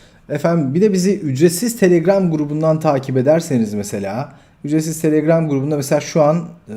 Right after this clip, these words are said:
e, N B A kuponunu paylaştım. Oradan bakabilirsiniz arkadaşlar. İddia Muhabbetleri Cihan Kaplan olarak taratırsanız zaten çıkıyor İddia Muhabbetleri. E, linki de bu şekilde T nokta M E tire iddia muhabbetleri olarak yazarsanız Telegram'dan beni bulabilirsiniz orada arkadaşlar.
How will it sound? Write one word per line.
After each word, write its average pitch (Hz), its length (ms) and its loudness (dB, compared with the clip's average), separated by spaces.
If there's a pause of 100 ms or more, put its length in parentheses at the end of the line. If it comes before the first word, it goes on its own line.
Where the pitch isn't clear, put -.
(400)
e, 135 100 -2
N 143 100 0
B 151 180 2
A 156 40 0 (480)
kuponunu 160 400 -2
paylaştım. 139 580 2 (220)
Oradan 120 420 -2
bakabilirsiniz 123 680 -2
arkadaşlar. 101 680 -6 (440)
İddia 151 300 2
Muhabbetleri 120 720 0
Cihan 135 280 -2
Kaplan 131 320 -4
olarak 107 340 -2
taratırsanız 131 580 -6
zaten 135 360 -4
çıkıyor 113 300 -8
İddia 113 300 -2
Muhabbetleri. 98 680 -8 (500)
E, 104 60 -10
linki 123 600 -2
de 170 120 0
bu 165 40 -2
şekilde 131 640 -4 (120)
T 131 200 -2
nokta 113 280 -4
M 113 120 2
E 120 340 -4
tire 139 200 -4
iddia 123 340 0
muhabbetleri 104 640 -4
olarak 104 320 -4
yazarsanız 123 560 -2
Telegram'dan 175 640 -4
beni 175 220 -4
bulabilirsiniz 107 560 -4
orada 107 260 -8
arkadaşlar. 101 600 -8